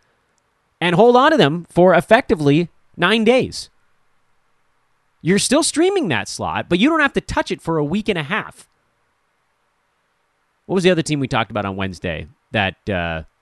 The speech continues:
that has six games in nine days over that stretch? Was it? It wasn't Denver, oddly enough. It was somebody else,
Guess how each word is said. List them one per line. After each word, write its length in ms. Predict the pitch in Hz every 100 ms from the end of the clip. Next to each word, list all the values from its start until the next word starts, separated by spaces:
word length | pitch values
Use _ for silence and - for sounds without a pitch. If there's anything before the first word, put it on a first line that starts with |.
| _ _ _ _ _ _ _ _ _
that 100 | 104
has 120 | 104
six 300 | - - 135
games 300 | - 123 113
in 100 | 104
nine 260 | 101 92 95
days 240 | 90 87
over 160 | 87 82
that 180 | 80 78
stretch? 400 | - 78 - - _ _ _ _
Was 120 | 98
it? 120 | 90 - -
It 60 |
wasn't 320 | 120 208 185
Denver, 380 | 147 156 90 73 _ _
oddly 300 | 101 92 90
enough. 380 | 85 80 78 _
It 60 | -
was 140 | 92
somebody 300 | 156 170 143
else, 380 | 127 104 -